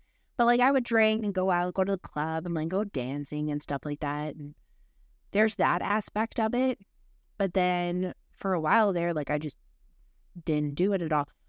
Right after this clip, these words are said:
I personally do not have, like, the need or want. Like, when I go to a restaurant, I sit down and they're like, "What would you like to drink?" And I'm like,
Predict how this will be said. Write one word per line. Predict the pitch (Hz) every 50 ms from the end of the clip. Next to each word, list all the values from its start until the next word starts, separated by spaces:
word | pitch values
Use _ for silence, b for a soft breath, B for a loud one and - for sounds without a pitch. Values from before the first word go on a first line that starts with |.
| _ _ _
I | - 202 202 202 214 226 247 240
personally | - - - 196 196 190 - 233 226 226 233 233 233 220
do | 190 202 185
not | 180 165 160 170
have, | 160 180 165
like, | 165 151 147 - -
the | 170 156 180 175
need | 170 170 160 165 160 156 156 156 151 -
or | 160 156 160 143 -
want. | 143 139 127 73 90 151 156 - -
Like, | - 165 160 -
when | 180 180
I | 170 170
go | 185 202
to | 208 214
a | 220 220 214
restaurant, | 190 165 143 143 - - - 185 190 208 196 - -
I | 170 180 190
sit | - - 208 196
down | 202 175 160 156 165 185
and | 185
they're | 175 165 160
like, | 156 151 147 - 165
"What | 156 143 151
would | 160 147
you | 160
like | 151 156 151 160
to | - 180
drink?" | 165 185 180 175 165 -
And | 165
I'm | 160
like, | 160 156 151